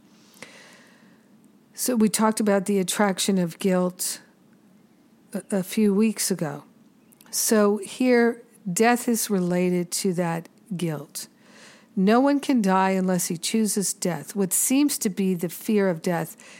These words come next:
is really its attraction. Guilt, too, is feared and fearful, yet it could have no hold at all except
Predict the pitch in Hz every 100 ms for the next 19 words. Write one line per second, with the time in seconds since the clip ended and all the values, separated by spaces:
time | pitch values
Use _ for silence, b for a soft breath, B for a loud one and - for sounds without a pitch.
0 | B - 208 180 - 180 196 240 240 240
1 | 240 - - 202 196 - - - 214 180
2 | - - 170 170 180 - - 160 160 -
3 | B B B B B 180 226 269 - -
4 | - - 294 240 180 - 202 180 - -
5 | 220 226 226 226 214 214 - 190 190 -
6 | - 185 175 - 170 160 - B B B
7 | - 214 233 262 - 208 208 202 196 202
8 | 262 277 - 240 233 214 208 - 196 180
9 | 156 156 - B B - 190 - - 320
10 | 277 170 - -